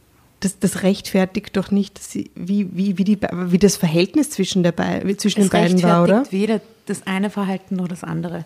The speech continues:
Speaker 1: Mhm.
Speaker 2: Ja, total deppert. Äh, ja, okay, also
Speaker 1: Und der Autorin ist nichts anderes eingefallen,
Speaker 2: genau,
Speaker 1: weißt?
Speaker 2: sie muss das dann irgendwie zu Ende bringen zum
Speaker 1: Ja.
Speaker 2: Schluss. Okay. Keine Erkenntnis.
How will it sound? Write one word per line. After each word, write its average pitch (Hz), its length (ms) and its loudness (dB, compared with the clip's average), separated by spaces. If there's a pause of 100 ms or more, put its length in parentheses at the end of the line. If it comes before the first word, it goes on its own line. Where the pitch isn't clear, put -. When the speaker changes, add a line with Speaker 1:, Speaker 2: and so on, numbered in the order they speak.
Speaker 1:
Mhm. 196 400 6
Speaker 2:
Ja, 165 120 -8 (600)
total 156 260 -14
deppert. 165 320 -18 (440)
Äh, 185 200 2 (100)
ja, 165 340 -2
okay, 175 460 -8
also 180 500 -2
Speaker 1:
Und 226 300 4
der 233 140 4
Autorin 202 360 6
ist 220 120 2
nichts 226 160 2
anderes 185 260 2
eingefallen, 175 540 -2
Speaker 2:
genau, 180 140 2
Speaker 1:
weißt? - 120 -4
Speaker 2:
sie 196 100 0
muss 214 220 2
das 220 160 -4
dann 196 160 -2
irgendwie 190 240 0
zu - 100 -6
Ende 170 200 -4
bringen 160 320 -6
zum 170 160 -4
Speaker 1:
Ja. 226 140 4
Speaker 2:
Schluss. 208 160 -2 (180)
Okay. 175 260 -10 (220)
Keine 220 300 0
Erkenntnis. 175 760 -6